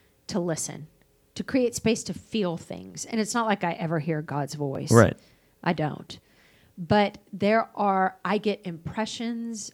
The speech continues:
Speaker 1: or, uh, thoughts or, um, uh, feelings, and, uh, whether it's about me or my kids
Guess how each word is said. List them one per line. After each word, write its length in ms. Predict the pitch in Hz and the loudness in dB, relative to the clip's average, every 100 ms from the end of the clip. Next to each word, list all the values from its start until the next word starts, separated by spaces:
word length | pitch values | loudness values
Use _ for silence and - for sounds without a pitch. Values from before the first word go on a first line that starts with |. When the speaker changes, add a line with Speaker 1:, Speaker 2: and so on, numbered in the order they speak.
| _ | _
Speaker 1:
or, 520 | 185 185 170 165 - _ _ _ _ _ _ _ _ - | -2 0 0 -4 -8 _ _ _ _ _ _ _ _ 0
uh, 260 | 185 165 - | 2 2 -2
thoughts 840 | - - 202 190 - - - - - - | -10 0 2 2 -2 -6 -6 -6 -10 -4
or, 540 | 190 185 170 160 185 - _ _ _ _ _ - | 0 2 0 -2 -8 -14 _ _ _ _ _ -4
um, 520 | 196 175 160 - 165 160 _ _ _ _ _ _ _ _ _ _ _ _ _ _ _ _ - | 0 0 -2 -10 -16 -18 _ _ _ _ _ _ _ _ _ _ _ _ _ _ _ _ -4
uh, 220 | 185 165 - - - | -2 0 -4 -12 -4
feelings, 960 | - 302 226 226 233 233 226 - - _ _ _ - | 6 6 6 2 -2 -6 -6 -6 -6 _ _ _ 0
and, 580 | 190 185 175 170 160 - _ _ _ _ _ 208 | 2 2 -2 -6 -10 -16 _ _ _ _ _ 0
uh, 320 | 185 165 - - | 2 0 -4 -2
whether 400 | 190 185 175 - - | 0 2 0 -4 -14
it's 340 | - 170 - | -10 -8 -6
about 400 | 180 170 156 - | -2 0 0 -2
me 300 | 180 208 214 | 0 2 2
or 100 | 190 | 0
my 180 | 151 151 | -4 -8
kids 680 | - - 214 208 202 170 | -8 -2 0 2 0 -4